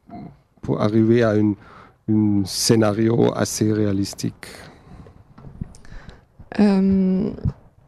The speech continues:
Speaker 2: donc les, la, la science influence, euh,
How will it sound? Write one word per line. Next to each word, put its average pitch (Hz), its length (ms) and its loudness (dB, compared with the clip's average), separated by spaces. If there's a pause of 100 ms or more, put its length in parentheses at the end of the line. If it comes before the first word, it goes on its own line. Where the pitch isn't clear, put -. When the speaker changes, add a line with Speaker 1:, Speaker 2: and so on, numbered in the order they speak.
(840)
Speaker 2:
donc 220 160 -4
les, 202 760 0 (640)
la, 180 380 0 (160)
la 202 140 2
science 262 380 2
influence, 202 640 0
euh, 175 480 0